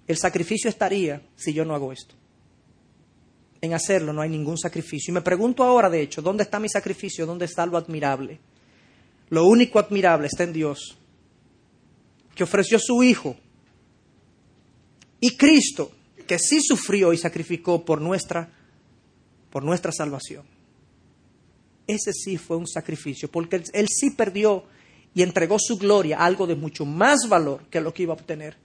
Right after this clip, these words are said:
Yo no estoy entregando nada. Yo voy a obtener algo de más valor que lo que estoy entregando. Yo voy a salir ganando, no hay sacrificio. El último tema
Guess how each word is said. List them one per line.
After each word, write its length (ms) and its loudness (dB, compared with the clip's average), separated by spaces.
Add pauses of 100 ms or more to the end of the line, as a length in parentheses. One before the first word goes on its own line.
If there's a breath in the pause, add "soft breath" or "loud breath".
(200)
Yo 120 0
no 80 -2
estoy 140 0
entregando 460 -2
nada. 320 -10 (640)
Yo 140 4
voy 100 4
a 40 4
obtener 280 -2
algo 180 2
de 100 -2
más 200 2
valor 260 4
que 100 -4
lo 80 -2
que 80 -4
estoy 180 -4
entregando. 560 -4 (280)
Yo 140 -2
voy 100 -2
a 40 -2
salir 260 -6
ganando, 440 -8
no 100 -6
hay 60 -4
sacrificio. 600 -12 (3250 soft breath)
El 140 4
último 340 6
tema 320 2